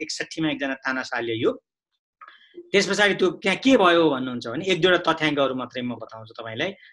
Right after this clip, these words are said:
संसारमै साह्रै कम ज्याला दिने देशभित्र पर्थ्यो साउथ कोरिया। उदाहरणको लागि अमेरिकामा एउटा लेबरको एक घन्टाको ज्याला जति छ त्यसको एघार प्रतिशत मात्रै थियो त्यहाँ एउटा मजदुरको ज्याला।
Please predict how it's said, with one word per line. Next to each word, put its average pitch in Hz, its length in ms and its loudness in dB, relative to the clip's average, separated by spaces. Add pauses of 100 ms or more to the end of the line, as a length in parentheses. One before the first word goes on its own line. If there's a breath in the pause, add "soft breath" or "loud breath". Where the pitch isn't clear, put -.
(120)
संसारमै 202 680 -2
साह्रै 214 420 -2
कम 202 440 -2
ज्याला 156 380 4
दिने 143 520 -2
देशभित्र - 760 -6
पर्थ्यो 123 320 -6
साउथ 113 200 -6
कोरिया। 101 380 -16 (480 soft breath)
उदाहरणको 175 300 2
लागि 170 400 2 (140)
अमेरिकामा 185 500 2
एउटा 165 240 2
लेबरको 160 360 4
एक 160 120 2
घन्टाको 147 340 -2
ज्याला 139 240 0
जति 139 280 -6
छ 196 80 -4
त्यसको 170 460 -6
एघार 165 280 2
प्रतिशत - 460 -8 (160)
मात्रै 151 300 -4
थियो 123 160 -8
त्यहाँ 110 180 -12 (240)
एउटा 139 180 -2
मजदुरको 123 400 -6
ज्याला। 101 300 -8